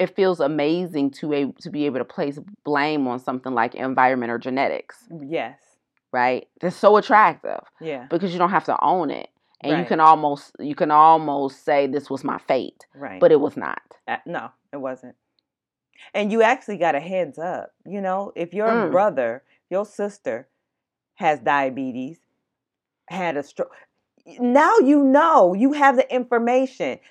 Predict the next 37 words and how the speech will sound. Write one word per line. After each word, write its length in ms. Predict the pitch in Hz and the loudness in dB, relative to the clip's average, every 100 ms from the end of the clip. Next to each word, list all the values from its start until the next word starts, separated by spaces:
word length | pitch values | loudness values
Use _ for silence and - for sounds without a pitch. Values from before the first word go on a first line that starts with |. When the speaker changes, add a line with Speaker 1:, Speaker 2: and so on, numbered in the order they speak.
| - | -10
Speaker 2:
that 140 | 185 | -2
to 80 | 247 | 2
go 200 | 233 240 | 4 4
even 240 | 254 233 226 | 2 -2 -4
harder 460 | 220 240 262 254 | -4 4 4 4
than 120 | 196 170 | 2 -2
the 80 | |
average 380 | 123 151 139 - | 0 0 -2 -8
person. 400 | 165 147 - 95 - | -6 -8 -8 -14 -6
This 240 | 151 - | 2 2
Speaker 1:
Mm-hmm. 100 | 175 | 2
Speaker 2:
didn't 220 | 294 262 | 0 0
just 180 | 220 202 | -2 -6
sneak 280 | 214 208 208 | -8 -10 -2
up 200 | 196 196 | -2 -2
on 180 | 190 190 | -6 -6
you. 80 | 202 | -8
You 140 | 233 | -4
didn't, 400 | 247 196 170 143 | -4 -6 -10 -2
like, 220 | 165 185 | -2 -2
you 100 | 214 | -6
didn't 260 | 202 151 165 | -6 -6 -4
know. 300 | 160 175 156 _ - | 0 0 -2 _ -8
I 60 | |
mean, 120 | 254 220 | -4 -4
I 60 | |
could 140 | 196 170 | -6 -8
see 140 | 214 | -8
if 100 | 208 | -6
it 80 | 180 | -6
was 80 | 139 | -6
your 100 | 139 | -4
great-great-grandmother 1000 | 170 135 170 147 147 147 156 151 147 143 | -4 -2 -4 -4 -6 -6 -4 -4 -2 -4
or 100 | 123 | -4
something 320 | 139 180 175 165 | -6 -12 -10 -10
like 200 | 156 220 | -8 -6
that. 180 | 226 | -8